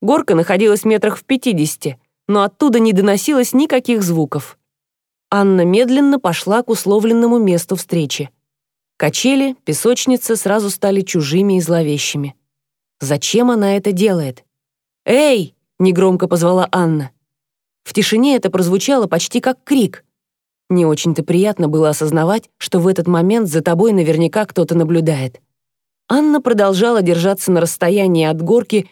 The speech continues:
не столько из страха или неуверенности, сколько из уважения к вызвавшему её незнакомцу. Но горка была совсем невысокой, и рядом с ней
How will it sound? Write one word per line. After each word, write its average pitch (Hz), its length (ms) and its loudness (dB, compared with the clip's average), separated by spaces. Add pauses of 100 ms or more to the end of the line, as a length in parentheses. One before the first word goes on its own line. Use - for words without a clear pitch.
(220)
не 214 120 2
столько 208 420 0
из 185 140 2
страха 214 440 -2
или 165 160 2
неуверенности, 170 920 0 (160)
сколько 190 400 -2
из 175 140 2
уважения 180 600 2
к - 100 -10
вызвавшему 196 580 0
её 180 320 2
незнакомцу. 180 840 -2 (600)
Но 196 160 2
горка 262 320 0
была 226 240 2
совсем 269 400 0
невысокой, 247 680 -2 (300)
и 202 80 4
рядом 208 280 2
с 190 100 -6
ней 285 320 2